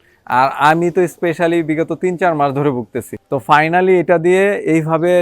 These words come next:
যেভাবে দেখাইলাম, এভাবে যদি আপনারা পরপর তিন দিন কিংবা,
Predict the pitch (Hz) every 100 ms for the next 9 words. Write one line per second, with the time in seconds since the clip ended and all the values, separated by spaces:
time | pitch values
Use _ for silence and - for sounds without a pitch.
0 | 160 156 156 151 151 147 156 165 160 151
1 | 151 147 156 165 160 - _ _ _ -
2 | - 151 156 160 - 147 175 165 151 151
3 | 156 151 - 143 143 143